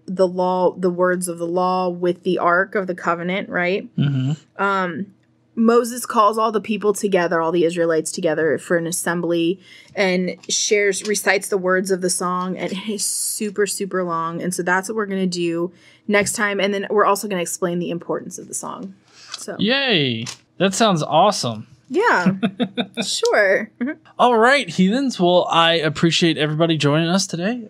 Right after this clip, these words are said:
Speaker 2: It,
Speaker 1: Yeah.
Speaker 2: you know, it was awesome hanging out with you guys. Uh, join us next time when we talk about how Moses, uh, is getting fucked over by God.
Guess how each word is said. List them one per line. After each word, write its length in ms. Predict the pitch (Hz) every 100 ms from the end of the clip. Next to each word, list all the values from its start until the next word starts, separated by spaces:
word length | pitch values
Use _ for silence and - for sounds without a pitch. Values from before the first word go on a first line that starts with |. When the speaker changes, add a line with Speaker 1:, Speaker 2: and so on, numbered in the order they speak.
| -
Speaker 2:
It, 220 | 143 135
Speaker 1:
Yeah. 200 | 311 262
Speaker 2:
you 140 | 175 139
know, 160 | 131
it 100 | 135
was 160 | 147 139
awesome 400 | 127 139 143 151
hanging 220 | 139 139
out 200 | 131 139
with 140 | 143 147
you 140 | 151
guys. 360 | 160 165 208 - - - - -
Uh, 200 | 127 127
join 340 | 131 147 151
us 320 | 156 147 -
next 340 | 151 156 175 -
time 280 | 170 180
when 100 | 180
we 80 | 143
talk 280 | 127 151 151
about 160 | 165 156
how 160 | 165
Moses, 640 | 165 160 185 190 185 - -
uh, 540 | 170 170 165 160 160 156 - - -
is 160 | 160 151
getting 200 | 180 165
fucked 280 | - 180 185
over 160 | 185 185
by 140 | 185
God. 380 | 180 180 170 123